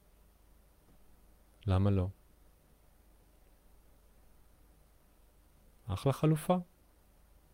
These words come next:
ויהיה גם כאלה שהם,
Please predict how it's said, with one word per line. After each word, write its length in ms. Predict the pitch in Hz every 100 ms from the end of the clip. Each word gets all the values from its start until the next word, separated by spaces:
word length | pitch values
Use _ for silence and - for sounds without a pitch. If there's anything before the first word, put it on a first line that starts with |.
| - - _ - _ _ - - _ 110
ויהיה 340 | 107 117 139
גם 460 | 123 113 135 160 156 - - -
כאלה 320 | 110 107 143
שהם, 420 | - 131 127 117